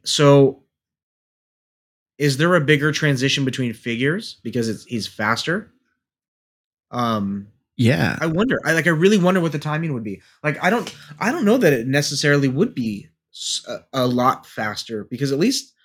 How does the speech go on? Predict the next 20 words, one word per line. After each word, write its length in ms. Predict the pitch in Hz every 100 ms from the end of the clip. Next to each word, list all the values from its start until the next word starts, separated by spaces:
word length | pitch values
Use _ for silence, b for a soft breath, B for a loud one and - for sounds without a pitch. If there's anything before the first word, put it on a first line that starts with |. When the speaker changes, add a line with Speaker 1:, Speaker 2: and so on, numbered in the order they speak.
| _ _ _ _ _ _
Speaker 1:
with 120 | 151
the 100 | 143
S 120 | 147 143
C, 220 | 202 180
I 160 | -
would 120 | 139 135
imagine 320 | 135 135 127
you 100 | 139
can 160 | 131 127
get 300 | 139 143 _ _ _
through 120 | 147
maneuvers 380 | 139 135 131 120
quicker 580 | - 170 151 113 113 _ _ _ _ _ _ _ _ _ _ _ _ _ _ _ _ _ _ _
because 240 | 127 135
you 80 | 135
don't, 240 | 135 135
well, 240 | - 175 160
I 120 | 160
don't 100 | 175
know. 220 | 175 220